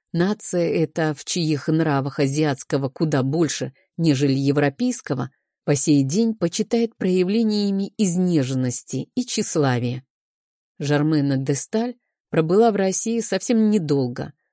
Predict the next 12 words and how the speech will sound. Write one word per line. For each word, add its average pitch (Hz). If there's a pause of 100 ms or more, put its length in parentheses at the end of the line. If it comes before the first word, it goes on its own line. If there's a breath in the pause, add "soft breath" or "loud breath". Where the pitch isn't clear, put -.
(340)
Менее 202
двух 170
месяцев. 139 (160)
В -
поисках 160
более 160
надежного 139
убежища 160
она 226
уехала 151
в -
Швецию. 131